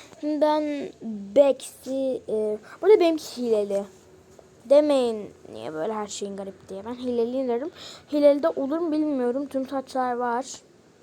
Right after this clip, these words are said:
Tüm her şey. Şöyle gözüküyor. Şöyle korkunç bir saç stili. Ee, şey yapacağım. İsmi neydi lan?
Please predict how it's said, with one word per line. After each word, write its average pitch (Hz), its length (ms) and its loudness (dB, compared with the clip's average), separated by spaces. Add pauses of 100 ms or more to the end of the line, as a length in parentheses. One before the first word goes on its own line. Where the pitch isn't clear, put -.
(560)
Tüm 233 140 -12
her 226 200 -10
şey. 254 340 -8 (960)
Şöyle 226 180 -6
gözüküyor. 220 560 -12 (3500)
Şöyle 320 340 0 (160)
korkunç 427 600 4
bir 370 60 -12
saç 349 300 -4
stili. 226 520 -10 (760)
Ee, 277 220 6 (920)
şey 330 100 4
yapacağım. 233 500 2 (1200)
İsmi - 240 -8
neydi 311 380 -2
lan? 285 280 0